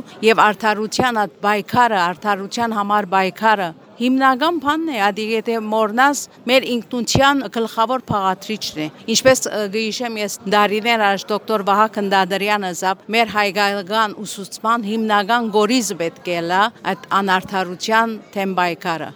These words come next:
որտեղ շատ կարևոր փաղադրիչ մնե։ Գ-, գարձեմ բոլոր բանախոսները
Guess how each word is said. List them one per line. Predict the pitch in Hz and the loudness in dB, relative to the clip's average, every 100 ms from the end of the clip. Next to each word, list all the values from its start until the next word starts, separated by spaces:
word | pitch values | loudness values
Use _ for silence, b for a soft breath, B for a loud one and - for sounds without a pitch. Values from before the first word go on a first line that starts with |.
| - - | -18 -8
որտեղ | 190 190 190 - - - | -2 -2 -2 -8 -18 -14
շատ | - 220 220 | -2 0 0
կարևոր | - 180 185 190 190 | 0 2 2 0 -2
փաղադրիչ | 185 165 160 160 170 165 - | -2 -2 -2 -6 -10 -12 -12
մնե։ | 165 165 160 | -8 -8 -4
Գ-, | 214 240 202 - | 2 2 2 -4
գարձեմ | 214 233 220 269 254 | 0 2 2 0 0
բոլոր | - 254 277 320 | 2 0 0 -6
բանախոսները | - 233 214 202 220 208 - 254 247 | -6 -8 -8 -10 -12 -12 -10 -8 -6